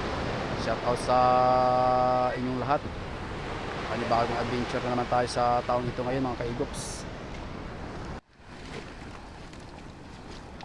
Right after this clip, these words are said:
So, yan, mga kaigops, yan yung baon lang natin na tubig. Anim na container, tapos apat na container na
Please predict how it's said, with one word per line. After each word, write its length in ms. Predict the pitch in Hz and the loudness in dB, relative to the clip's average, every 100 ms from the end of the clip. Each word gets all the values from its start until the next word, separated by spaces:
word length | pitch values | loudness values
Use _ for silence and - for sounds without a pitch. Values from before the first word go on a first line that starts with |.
| - - - - - - - - - | -12 -14 -14 -14 -12 -12 -12 -10 -2
So, 80 | |
yan, 240 | 104 127 120 | 4 6 4
mga 160 | 110 | 2
kaigops, 480 | 110 110 127 120 - | 2 4 4 2 0
yan 160 | 107 110 | 2 6
yung 120 | 113 117 113 | 6 6 8
baon 160 | 117 117 | 8 8
lang 160 | 117 | 8
natin 240 | 117 117 120 | 8 8 6
na 80 | |
tubig. 400 | 120 120 117 139 - - - - - - - - - - - - - | 8 6 6 4 2 -4 -4 -4 -4 -4 -4 -4 -4 -4 -4 -2 6
Anim 240 | 117 123 | 8 8
na 80 | 120 | 8
container, 580 | 127 123 117 123 127 143 - | 6 4 6 6 8 8 8
tapos 480 | 120 120 139 131 | 8 8 6 4
apat 320 | - 120 123 - | 6 6 6 4
na 100 | 123 | 6
container 500 | 123 - 123 123 120 | 6 6 8 8 8
na 160 | 127 | 10